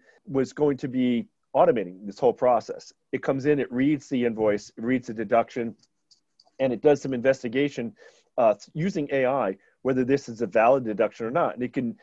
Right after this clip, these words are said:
Jeff, it's like most deductions are valid, like ninety-eight percent of them. And then, but the two percent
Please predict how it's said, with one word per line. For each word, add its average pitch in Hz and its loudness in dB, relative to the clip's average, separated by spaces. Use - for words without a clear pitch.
Jeff, 127 4
it's 131 -6
like 127 2
most 165 2
deductions 123 -2
are 98 -4
valid, 110 0
like - -14
ninety-eight 117 -4
percent 143 -4
of 123 -6
them. 80 -10
And 135 0
then, 139 2
but 131 2
the 123 -6
two 196 -6
percent 123 -2